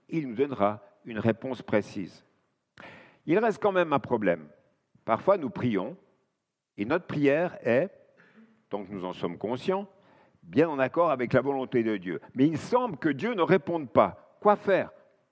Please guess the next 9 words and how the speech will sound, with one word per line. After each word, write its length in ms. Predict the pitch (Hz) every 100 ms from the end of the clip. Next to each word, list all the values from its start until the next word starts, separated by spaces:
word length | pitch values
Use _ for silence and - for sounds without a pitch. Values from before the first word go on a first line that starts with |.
| _ _ _ _ _ _ _ _ _ _ - -
Parfois, 480 | - - 208 208
nos 240 | 170 120 107
propres 480 | - 190 185 - 127
désirs 500 | 143 139 208 233 269 - _ _ _ _ _
ne 100 | 120
sont 180 | 120 135
pas 320 | 131 240 220 - -
les 140 | 107
désirs, 580 | 104 123 120 123 90